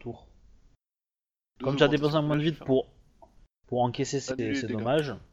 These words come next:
Speaker 2: Non, c'est
Speaker 1: Voilà,
Speaker 2: deux
Speaker 1: tu
Speaker 2: points, c'est deux augmentations que je voulais dire.
Speaker 1: D'accord. Donc ça fait trente-cinq sur un dé, plus ton malus, ça fait dans les quarante.
Speaker 2: <laughs>
Speaker 1: Tu dépasses quarante.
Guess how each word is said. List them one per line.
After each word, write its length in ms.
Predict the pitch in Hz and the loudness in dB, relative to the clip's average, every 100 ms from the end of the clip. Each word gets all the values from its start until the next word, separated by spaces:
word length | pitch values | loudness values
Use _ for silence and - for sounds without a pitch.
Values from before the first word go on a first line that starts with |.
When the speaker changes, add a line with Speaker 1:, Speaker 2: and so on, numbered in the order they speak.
| - _ 120 120 _ _ _ | -20 _ -16 -16 _ _ _
Speaker 2:
Non, 180 | 143 175 | -8 -8
c'est 160 | 165 143 | -4 -2
Speaker 1:
Voilà, 180 | 131 | -2
Speaker 2:
deux 60 | 127 | -2
Speaker 1:
tu 160 | 127 127 | -4 -8
Speaker 2:
points, 160 | 139 | -8
c'est 160 | 127 135 | -8 -8
deux 160 | 131 | -8
augmentations 400 | 135 139 135 127 139 | -8 -8 -12 -14 -14
que 40 | |
je 40 | |
voulais 120 | 123 120 | -14 -14
dire. 160 | 120 _ _ _ _ | -16 _ _ _ _
Speaker 1:
D'accord. 300 | - 123 110 - _ - _ _ _ _ _ _ _ _ _ _ _ _ - - | -6 -6 -6 -12 _ -20 _ _ _ _ _ _ _ _ _ _ _ _ -20 -12
Donc 180 | 113 113 | -10 -4
ça 140 | 131 | -4
fait 580 | 120 - 131 135 135 135 | -4 -4 -2 2 2 0
trente-cinq 400 | - 143 135 143 127 120 | -2 -4 -2 -2 -2 -4
sur 200 | - 113 | -4 -4
un 80 | 113 | -4
dé, 400 | 113 123 143 151 | -2 2 2 0
plus 200 | - 127 | -6 -8
ton 100 | 131 | -4
malus, 300 | 120 120 143 | -4 -4 -4
ça 320 | - - 113 | -8 -10 -10
fait 80 | 123 | -10
dans 100 | 120 | -10
les 60 | 117 | -6
quarante. 400 | 117 101 90 - - - - _ _ _ - | -6 -6 -12 -20 -20 -20 -20 _ _ _ -12
Speaker 2:
<laughs> 2500 | - - 135 139 - 208 - 285 185 156 - 139 - - - - - - 131 _ 180 190 156 - | -10 -12 -12 0 4 6 6 4 4 2 -2 -8 -4 -4 -4 -10 -14 -12 -14 _ -6 -4 -6 -10
Speaker 1:
Tu 60 | |
dépasses 300 | 107 104 110 | -8 -6 -6
quarante. 400 | - 107 92 - | -4 -4 -4 -14